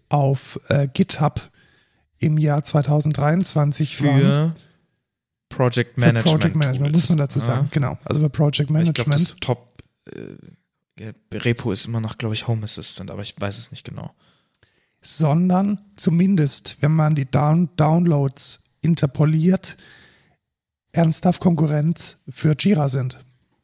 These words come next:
Speaker 2: Das ist krass.
Speaker 1: Und das finde ich dann schon noch mal relativ nice, muss ich sagen.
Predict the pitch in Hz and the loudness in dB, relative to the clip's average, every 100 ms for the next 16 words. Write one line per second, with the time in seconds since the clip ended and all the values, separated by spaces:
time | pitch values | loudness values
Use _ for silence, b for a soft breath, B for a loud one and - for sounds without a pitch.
0 | _ - 104 98 123 - - 117 - - | _ -10 -4 -2 -2 -2 0 0 0 -4
1 | - 143 156 - - 185 190 - 156 151 | -2 0 2 0 0 0 0 0 0 2
2 | - 151 160 165 147 139 143 160 - 160 | 2 2 2 0 0 0 0 0 0 0
3 | - - _ _ _ _ 139 147 135 156 | -2 -16 _ _ _ _ 0 2 2 2
4 | - 135 127 - - 131 127 135 | 0 -2 -2 -2 0 0 0 0